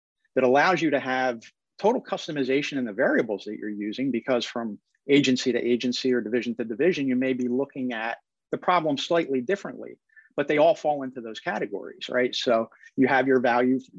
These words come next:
uh, variables, you have your cost fields and your, your cost, um, pools and colors of money. You have some sort of risk measures or probability of successes or likelihood of completion or value realization.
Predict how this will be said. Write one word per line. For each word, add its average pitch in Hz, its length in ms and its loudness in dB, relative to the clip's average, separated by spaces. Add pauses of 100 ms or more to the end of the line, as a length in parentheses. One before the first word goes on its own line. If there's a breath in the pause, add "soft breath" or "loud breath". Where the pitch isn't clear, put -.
(140)
uh, 120 160 -4
variables, 156 580 0
you 113 120 -4
have 110 160 -2
your 117 120 -6
cost - 500 -4 (140)
fields 143 360 0
and 120 120 -2
your, 110 260 -8
your 117 200 -2
cost, - 460 -2 (240)
um, 117 420 0
pools 160 440 4
and 117 220 0 (100)
colors 127 300 2
of 123 100 -4
money. 160 380 -6 (540 loud breath)
You 120 100 0
have 127 200 4
some 139 240 0
sort 139 240 2
of 120 120 0
risk 127 280 0
measures 143 460 -2
or 107 80 -6
probability 131 540 0
of 135 100 2
successes 131 720 -2
or 101 160 -8
likelihood 135 440 -4
of 123 140 -6
completion 131 500 -6
or 123 100 0
value 123 320 2
realization. 135 640 -2